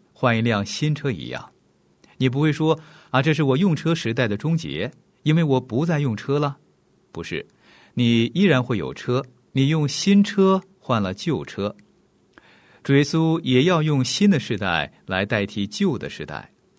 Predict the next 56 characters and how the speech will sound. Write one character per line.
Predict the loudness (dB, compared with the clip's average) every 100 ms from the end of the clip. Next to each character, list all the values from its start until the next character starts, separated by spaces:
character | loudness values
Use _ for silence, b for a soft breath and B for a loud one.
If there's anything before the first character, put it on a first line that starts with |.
| b b
所 | 0 2
以 |
世 | 2 0 0
界 | 0
呢 | -2 -2
不 | -6
会 | -8 -6
终 | -6 -6
结， | -6 -6 -6 -8 _
只 | -4 -2
是 | -2
旧 | 0 0 0
的 | -2
世 | -4 -6
代 | -6 -8
结 | -10 -12
束 | -10 -10
了。 | -12 -14 _ _ _ _ _ b b b b b
在 | -2 2 4 2
橄 | 2 2
榄 | 0
山 | 0 0
讲 | 0
论 | -2 -2
当 | -2
中， | 0 0 0 -4 _
当 | 0 0
基 | 0
督 | 0
说 | 0 0
到 | 0
他 | -2 -4
的 | -2
再 | -2 -4
来， | -2 -2 -2 B B B
指 | -4
的 | -2 0
就 | 0
是 | -2
他 | -4 -2
要 | -2
回 | -4 -4 -4
来 | -2 -2 -4
施 | -6 -6
行 | -6 -10
审 | -10 -12
判， | -8 -8 -8 _
并 | 0 0
最 | 0 2 2
终 | 2 -2 0
建 | -2 -2
成 | -4 -10
他 | -8 -8
的 | -10
国 | -10 -10
度。 | -10 -12